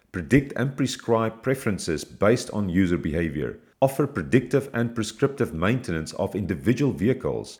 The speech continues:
as data about the physical condition of the vehicle is stored in the cloud, and provide accurate data feeds for regulators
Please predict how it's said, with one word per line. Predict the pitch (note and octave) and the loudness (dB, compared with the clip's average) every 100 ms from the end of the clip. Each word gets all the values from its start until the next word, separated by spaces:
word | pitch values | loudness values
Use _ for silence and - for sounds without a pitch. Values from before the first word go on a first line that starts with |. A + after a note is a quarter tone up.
| - | -4
as | G2 - | -2 -2
data | - A#2 B2+ - | 4 4 4 2
about | D#2+ G2 F#2+ F#2+ - | 2 4 4 2 -10
the | |
physical | - - C#3+ C#3+ C#3 | -6 -2 -2 0 -2
condition | C3+ G#2 D#2+ A#2 - D#2 | -2 -2 0 0 -2 -6
of | D#2+ | -6
the | E2 | -4
vehicle | E2 A#2 A#2 F#2+ | 2 2 4 -2
is | F2 | -2
stored | - B2+ A2+ F#2 | -4 0 0 0
in | F2+ | -4
the | F2 | -6
cloud, | - A2 E2 D2+ - _ _ | -2 0 0 -2 -10 _ _
and | A#2 D#3 - | 2 2 2
provide | G#2 F#2 G#2+ G#2+ - - | -2 4 4 2 -4 -4
accurate | B2 - A2+ F#2+ | -4 0 0 2
data | G#2 A2+ - E2+ | 2 2 0 -4
feeds | - A#2+ D#2+ C#2 - | -2 -2 -2 -4 -10
for | - F2+ | -2 0
regulators | F2 B2 A2 E2 D2+ D2 C2 | 4 4 4 2 0 -6 -8